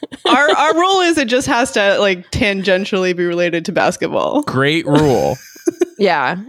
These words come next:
Speaker 3: If we can somehow, like, weave a, like, winding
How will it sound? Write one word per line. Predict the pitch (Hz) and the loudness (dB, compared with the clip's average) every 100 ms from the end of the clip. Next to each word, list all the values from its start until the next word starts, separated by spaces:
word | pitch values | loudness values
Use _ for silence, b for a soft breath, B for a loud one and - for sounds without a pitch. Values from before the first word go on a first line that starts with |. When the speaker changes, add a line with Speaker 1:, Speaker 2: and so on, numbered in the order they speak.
| - | -2
Speaker 3:
If | 254 | 0
we | 330 | 0
can | 349 370 | 0 0
somehow, | 269 240 226 254 214 196 | 0 0 2 2 0 0
like, | 180 170 160 143 - - _ _ _ | 0 2 2 0 -6 -18 _ _ _
weave | - 196 202 214 208 190 180 185 - | -2 0 2 2 2 2 2 0 -2
a, | 185 175 | 0 2
like, | 170 165 175 | 2 0 0
winding | 160 170 165 165 170 170 160 165 156 | 0 0 0 0 2 2 2 0 -2